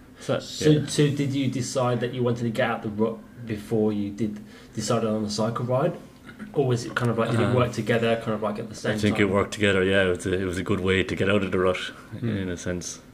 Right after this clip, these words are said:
Speaker 1: Um, and I'm gonna, I'm gonna be moving back to Ireland for good after nine years, so, um, yeah, I wanted to make the best of the,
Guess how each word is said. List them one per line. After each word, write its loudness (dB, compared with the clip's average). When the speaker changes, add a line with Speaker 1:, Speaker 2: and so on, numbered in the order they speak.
Speaker 1:
Um, -4
and 2
I'm 0
gonna, 0
I'm -2
gonna -2
be -4
moving -2
back -4
to -4
Ireland -2
for -6
good -2
after -4
nine -4
years, -6
so, -6
um, -10
yeah, -6
I -10
wanted -8
to -8
make -10
the -10
best -10
of -12
the, -6